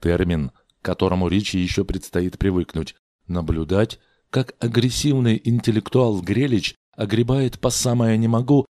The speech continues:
от Соломона, который вещает как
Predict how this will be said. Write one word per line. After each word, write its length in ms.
от 160
Соломона, 840
который 420
вещает 680
как 280